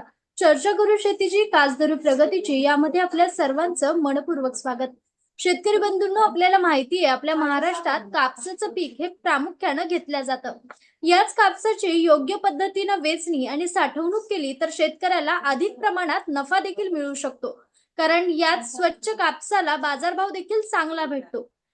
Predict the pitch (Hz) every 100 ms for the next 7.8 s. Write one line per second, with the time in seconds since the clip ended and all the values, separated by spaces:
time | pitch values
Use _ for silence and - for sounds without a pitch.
0 | _ - 359 359 427 427 440 453 - -
1 | 403 415 415 330 339 370 277 285 330 311
2 | 302 381 359 277 277 320 302 285 349 302
3 | 240 294 370 415 392 381 381 370 349 330
4 | 330 311 349 359 302 285 381 392 440 370
5 | 330 339 370 294 247 285 311 349 349 349
6 | 359 269 262 254 233 - _ _ _ -
7 | 302 339 349 359 370 427 370 269